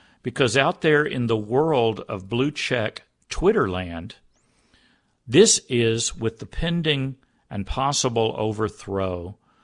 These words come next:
of Roe, we are talking about the end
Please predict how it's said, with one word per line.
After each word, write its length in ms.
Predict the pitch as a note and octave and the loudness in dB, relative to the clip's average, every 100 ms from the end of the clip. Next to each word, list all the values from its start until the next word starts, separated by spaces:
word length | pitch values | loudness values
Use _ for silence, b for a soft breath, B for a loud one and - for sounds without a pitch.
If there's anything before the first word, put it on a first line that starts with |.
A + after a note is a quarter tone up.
| _ _ | _ _
of 240 | G2+ F#2 | -8 -6
Roe, 640 | F#2 F#2 B2 A2+ F2+ F2 A2+ b b b b b b b | -6 2 4 4 2 -2 -8 b b b b b b b
we 260 | - C3+ F#3 | 0 0 2
are 140 | C3+ | 0
talking 580 | - C3+ E3+ - A#2+ A2 | -2 -2 -2 0 -2 -2
about 380 | F#2+ G2 G#2 - | 0 -2 -2 -4
the 220 | G#2 - | -8 -6
end 600 | C3 E3+ C#3 F#2+ F#2+ G#2+ | -2 0 2 0 0 -4